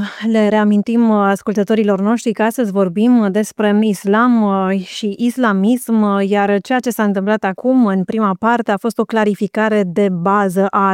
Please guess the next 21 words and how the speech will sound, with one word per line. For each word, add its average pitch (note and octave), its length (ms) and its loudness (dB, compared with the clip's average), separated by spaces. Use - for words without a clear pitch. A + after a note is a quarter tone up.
termenilor. F#3 680 2
Alături G#3+ 420 0
de G3 100 0
noi G#3+ 260 0
este G#3 200 -4
pastorul F#3+ 520 -2
Emil F#3 400 0
Lazar, G3 420 0
care G3 340 -2
ne G#3+ 200 2
ajută B3+ 260 0
să A3+ 140 -2
parcurgem G3 680 -2
acest G3 480 -4
subiect G#3+ 800 0
pentru G#3+ 580 4
clarificare A3 800 -2
și G#3 160 -8
pentru G3 340 -2
așezarea F#3+ 540 -2
unor F#3+ 640 -2